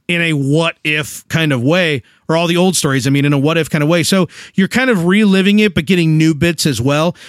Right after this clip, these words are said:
And this one, in this one, there's actually, like, children of several of the original Mortal Kombat characters that are in the game, in addition to many of the original Mortal Kombat characters. I mean, there are some story beats, like,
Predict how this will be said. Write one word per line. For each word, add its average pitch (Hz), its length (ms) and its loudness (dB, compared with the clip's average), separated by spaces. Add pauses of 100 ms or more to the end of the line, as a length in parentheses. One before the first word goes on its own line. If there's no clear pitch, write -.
(140)
And 175 140 2
this 214 180 0
one, 208 200 0
in 190 100 4
this 240 160 2
one, 233 100 2
there's 165 160 0
actually, 180 400 0
like, 143 320 -2 (300)
children 160 720 0
of 135 320 -4
several 156 420 0
of 147 220 -2
the 135 300 0 (280)
original 156 460 0
Mortal 143 240 -2
Kombat 139 460 -2
characters 135 480 -2
that 131 120 -2
are 127 120 0
in 160 180 -2
the 143 80 0
game, 131 220 -2
in 233 100 0
addition 202 500 0 (360)
to 190 180 2
many 165 320 2
of 151 100 -2
the 143 120 0
original 147 300 -2
Mortal 139 260 0
Kombat 147 340 -2
characters. 147 240 -4
I - 20 2
mean, 202 180 2 (300)
there 240 240 0
are 226 240 0
some 180 440 -2
story 202 420 0
beats, 170 460 -2
like, 160 380 -2